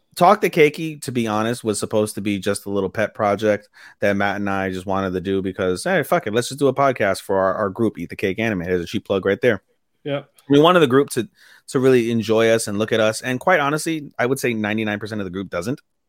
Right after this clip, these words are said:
Speaker 1: So I would say that the ninety-nine percent of our listeners are just random people that just wanna hear two fucking
Speaker 2: Just, that just
Speaker 1: random
Speaker 2: find us.
Speaker 1: guys talk about anime and sex shit and wrestling and all the other stuff that Matt and I like to banter about.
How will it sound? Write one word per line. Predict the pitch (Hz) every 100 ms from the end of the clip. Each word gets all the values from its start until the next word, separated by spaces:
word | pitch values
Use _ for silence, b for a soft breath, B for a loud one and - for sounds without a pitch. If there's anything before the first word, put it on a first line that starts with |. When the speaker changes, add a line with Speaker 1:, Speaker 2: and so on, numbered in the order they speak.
| _ _ _ _ -
Speaker 1:
So | 151 117 113 104 _
I | 117
would | 120 120
say | 131
that | 120 113 123 _ _
the | 117 107 110 117 107
ninety-nine | 113 117 120 120
percent | 110 - 110 117 - B B B -
of | 107
our | 110 110
listeners | 107 - 131 135 131 123
are | 110 110
just | 104 98
random | 90 101 101 95 90
people | 95 95 95 _ b b b 110
that | 104 98 90 _ _
just | - 95
wanna | 101 101
hear | 101 104
two | 98 110 104 -
fucking | - 110 143
Speaker 2:
Just, | 98 95 -
that | 156 143
just |
Speaker 1:
random | 113 113
Speaker 2:
find | - 113
us. | 120 117
Speaker 1:
guys | 117 -
talk | 113 117
about | 110 113 110
anime | 117 123 110
and | 107 104 101 92 -
sex | - 123 117 -
shit | 117 113
and | 104 95
wrestling | 110 - 113 107 104
and | 98 92 92 B B B B
all | 113 123
the | 123
other | 117
stuff | 120 107
that | 107
Matt | 107 104
and | 107
I | 104
like | 101
to | 101
banter | 98 104 98 95
about. | 95 92